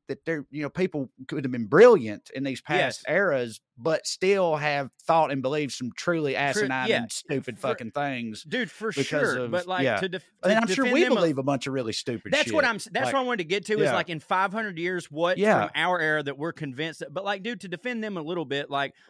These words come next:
Speaker 2: we're talking about a time before the printing press had been a thing.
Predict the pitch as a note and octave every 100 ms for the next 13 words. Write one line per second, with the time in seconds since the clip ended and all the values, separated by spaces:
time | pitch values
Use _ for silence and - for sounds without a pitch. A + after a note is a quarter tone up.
0 | _ E3+ G3 B3+ A3+ G3+ F3 - E3+ E3
1 | D3 F3 D3+ - F#3 E3+ C3 B2+ C#3 A#2+
2 | - C3 B2 C3 B2 A2 - B2 - C#3+
3 | A2+ F#2